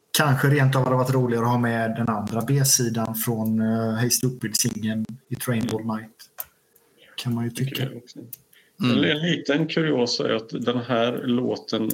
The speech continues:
Speaker 2: återfinns ju också i en annan coverversion i Wayne's World,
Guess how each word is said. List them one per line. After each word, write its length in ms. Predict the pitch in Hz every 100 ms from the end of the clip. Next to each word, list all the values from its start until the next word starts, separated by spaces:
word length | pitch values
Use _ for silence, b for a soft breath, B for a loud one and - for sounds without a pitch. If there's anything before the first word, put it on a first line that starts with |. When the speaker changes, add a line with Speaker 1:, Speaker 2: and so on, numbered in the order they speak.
| - -
Speaker 2:
återfinns 540 | 135 120 - 104 110 120
ju 40 |
också 300 | 113 - -
i 100 | 110
en 140 | 113 -
annan 520 | 143 117 98 120 143
coverversion 800 | - - 98 101 104 - - 104
i 60 | 107
Wayne's 480 | 101 104 107 104 104
World, 400 | 104 123 113 104